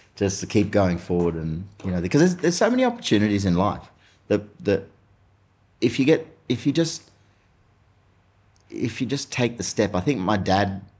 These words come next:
taught me bravery, because he was always changing stuff. He was always, he was traveling from country to country. From, he dr-, rode a motorcycle from Colombo to London to see the coronation of the Queen. He married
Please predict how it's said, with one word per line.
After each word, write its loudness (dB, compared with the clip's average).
taught -2
me -4
bravery, -4
because 2
he 6
was 4
always 4
changing 0
stuff. -6
He 4
was 8
always, 6
he -4
was 0
traveling 0
from -2
country -4
to -4
country. -2
From, -4
he 4
dr-, -2
rode 6
a 2
motorcycle 2
from -2
Colombo 2
to -2
London 2
to -8
see 0
the 0
coronation 0
of -4
the -4
Queen. 0
He -2
married 2